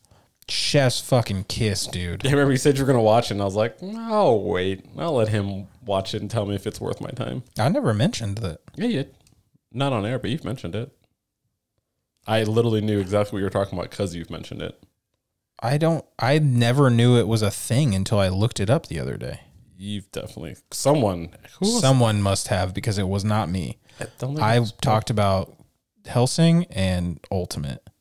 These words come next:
Speaker 2: You're the only person I've, I can even think of that I've talked to Hellsing about.
Speaker 1: You told me something else about Hellsing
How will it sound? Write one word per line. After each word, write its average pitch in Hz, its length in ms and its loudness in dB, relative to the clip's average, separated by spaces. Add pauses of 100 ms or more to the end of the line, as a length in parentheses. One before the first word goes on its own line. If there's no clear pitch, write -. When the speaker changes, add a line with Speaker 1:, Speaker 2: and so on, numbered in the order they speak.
(1400)
Speaker 2:
You're 131 180 -4
the 160 100 -2
only 117 200 -4
person 117 320 -10
I've, 92 120 -8 (300)
I - 80 -10
can 110 140 -10
even 101 200 -10
think - 240 -14
of - 80 -12
that 80 100 -8
I've 90 120 -12
talked - 280 -10
to - 80 -12 (220)
Hellsing - 340 -14
about. - 380 -20 (420)
Speaker 1:
You 113 420 2
told 139 280 4
me 117 200 2
something 107 520 -2
else 95 380 -4
about 90 340 -6
Hellsing 82 560 -6